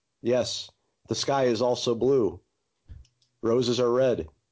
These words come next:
Rico, you managed Billy and Chuck. These are all truths, okay? So get over it, bro. I, I mean, like, I think we talk about A E W plenty, and I think we're all excited for 'em, but that's not news. Like, that's just,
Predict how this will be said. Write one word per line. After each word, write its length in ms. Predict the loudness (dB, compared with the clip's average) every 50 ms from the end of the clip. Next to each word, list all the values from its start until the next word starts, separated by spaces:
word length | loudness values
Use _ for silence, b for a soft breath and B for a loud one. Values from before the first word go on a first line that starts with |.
| _ _ _ _ _ _ _ _ _ _ _ _ _ -4
Rico, 520 | 0 0 0 0 0 0 2 2 2 0 0
you 160 | 0 0 2
managed 460 | 2 2 2 2 0 0 -2 -4 -4 -2
Billy 240 | 0 2 2 2 0
and 80 | 0
Chuck. 400 | 0 -2 -2 -2 -4 -6 -12 -20 -20 _ _ _ _ _ _ _ _ _ _ -18 B B B B
These 180 | -2 0 0 2
are 100 | 2 2
all 160 | 2 0 0
truths, 680 | -2 0 0 0 0 0 -2 -4 -10 -12 -12 -12 -10 -6
okay? 440 | -6 -4 -2 0 0 2 0 -2 -4 -10 _ _ _ -12
So 580 | -6 -2 0 2 2 2 2 0 -2 -4 -14 _ _ _ _ -6
get 160 | -4 0 2
over 260 | 2 2 2 0 -2
it, 80 | -2 0
bro. 340 | 0 0 2 0 0 -4 -8 _ -6
I, 320 | -4 -4 -2 -2 -2 -2 0
I 40 |
mean, 200 | 0 0 2 2
like, 260 | 2 2 0 -2 -4 -12 B B B B B B
I 120 | -4 -2 0
think 160 | 0 2 0
we 80 | 0 0
talk 220 | 0 -4 -2 0
about 160 | 0 0 2
A 60 | 2
E 140 | 2 2 2
W 280 | 2 0 0 0 -2 -2
plenty, 420 | 0 0 0 2 2 0 -2 -4 _ _ _ _ _ _ _ _ _ -6
and 180 | -2 0 0 0
I 60 | 0
think 160 | 0 0 0
we're 160 | 2 2 2
all 120 | 2 0 0
excited 400 | -2 -4 -2 0 0 0 -2 -2
for 240 | -2 -2 0 2 2
'em, 80 | 2 0
but 120 | 0 0
that's 220 | -2 -4 -4 -2
not 240 | -4 -4 -4 -4 -2
news. 420 | 0 0 0 0 -2 -4 -6 -4 -2
Like, 320 | -2 -2 -4 -6 -12 _ _ _ _ _ _ _ _ -6 -4
that's 280 | -4 -2 -2 -6 -8
just, 540 | -6 -4 -4 -2 -2 -2 -6 -8 -10 -16 _